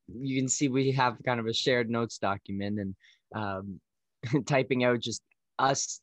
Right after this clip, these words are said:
absolutely fawning over the great talent of the skaters we have. And then you see the turnaround of emotions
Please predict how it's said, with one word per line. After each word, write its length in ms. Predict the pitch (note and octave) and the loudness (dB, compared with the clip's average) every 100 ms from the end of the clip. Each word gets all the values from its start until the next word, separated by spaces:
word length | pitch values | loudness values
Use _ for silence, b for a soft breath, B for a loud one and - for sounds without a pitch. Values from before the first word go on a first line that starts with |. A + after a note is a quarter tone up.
| - | -6
absolutely 640 | C3 B2 - B2+ A2 A#2 | -6 -6 -4 -4 -2 -4
fawning 480 | - A#2+ A#2+ A#2+ A2+ | 2 4 4 4 0
over 240 | A2+ G#2+ | 0 0
the 160 | G#2 G#2 | 0 -2
great 420 | F2+ A2+ A#2 A#2 | -2 0 0 0
talent 420 | A#2+ A2+ A2+ G2+ | -2 0 0 0
of 120 | G#2 F#2+ | -4 -6
the 100 | G#2+ | -6
skaters 520 | - A2 G#2+ A2 G2+ | 0 0 2 0 0
we 120 | G#2 | -2
have. 320 | G#2+ G2 G2 | 2 2 2
And 160 | G2 G2 | 0 -2
then 160 | F#2+ G2+ _ _ | -4 -6 _ _
you 120 | - A#2 | -4 -2
see 240 | - A#2+ | 0 2
the 120 | A2 | 2
turnaround 540 | A2 B2 G#2+ G#2+ G#2 G#2 | 0 0 2 2 2 0
of 80 | G#2 | 0
emotions 720 | G2 F#2+ G#2 - G2 G#2 | 0 0 0 -2 -2 -2